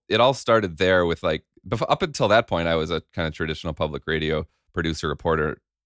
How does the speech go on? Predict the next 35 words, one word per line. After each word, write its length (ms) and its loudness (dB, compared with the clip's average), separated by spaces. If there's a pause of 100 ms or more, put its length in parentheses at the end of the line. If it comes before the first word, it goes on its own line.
(180)
never 460 2
having 400 2
made 220 4
anything 420 2
about 220 6
myself. 440 2
That 80 6
was 160 4
my 80 0
first 300 -2
personal 360 0
work. 260 2
And 120 -2
then 220 0 (520)
some 220 -6
people 280 -2
heard 240 -2
Pregnant 280 -2
Pause, 300 2
and 160 -4
that 180 -2
led 340 -2
to, 380 -4 (480)
indirectly, 540 0
The 120 -4
Advice 300 0
Show 240 -2
and 420 -4 (240)
To 100 -6
Mom 220 -2
and 60 -2
Dad 140 2
Are 80 2
Fighting. 400 0
So 320 0